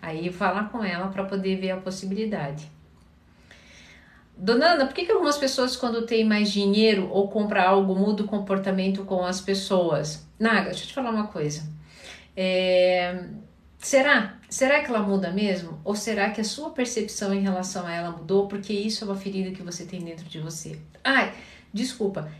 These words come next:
eu não queria ser, é, é, não, não, não", é, as pessoas falam, "Você traz a responsabilidade sempre pra, pra gente, né?" Sim, sim, por quê? Porque entenda o seguinte:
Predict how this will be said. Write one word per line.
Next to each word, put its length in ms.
eu 80
não 100
queria 360
ser, 420
é, 460
é, 160
não, 220
não, 300
não", 200
é, 320
as 160
pessoas 260
falam, 220
"Você 140
traz 280
a 40
responsabilidade 960
sempre 320
pra, 180
pra 340
gente, 600
né?" 200
Sim, 440
sim, 360
por 120
quê? 300
Porque 180
entenda 260
o 40
seguinte: 540